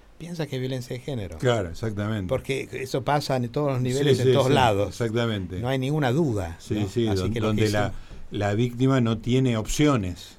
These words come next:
Speaker 1: Tiene opciones, y aparte está esclavizada por el otro.
Speaker 2: Claro.
Speaker 1: Que sea, mm, jefe de una oficina que te obliga a tener una relación porque si no te echa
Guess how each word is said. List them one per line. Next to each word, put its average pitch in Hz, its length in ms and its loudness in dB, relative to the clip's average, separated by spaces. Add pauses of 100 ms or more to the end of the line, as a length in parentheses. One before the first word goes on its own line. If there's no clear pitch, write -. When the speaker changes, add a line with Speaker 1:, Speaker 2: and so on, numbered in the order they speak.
Speaker 1:
Tiene 202 160 -4
opciones, 143 520 2
y 113 80 -4
aparte 156 320 0
está - 180 0
esclavizada 120 640 0
por 107 120 -2
el 131 100 0
otro. 147 260 0
Speaker 2:
Claro. 135 360 2 (300)
Speaker 1:
Que - 60 -8
sea, 101 720 0
mm, 92 300 -14
jefe 113 260 -6
de 110 80 -2
una 104 80 -4
oficina 107 720 -4
que 92 100 -12
te 101 100 -8
obliga 104 580 -4 (520)
a 90 60 -14
tener 104 200 -6
una 104 200 -4
relación 104 400 -6
porque 98 320 -8
si - 120 -10
no 104 140 -8
te 110 140 -4
echa 98 340 -6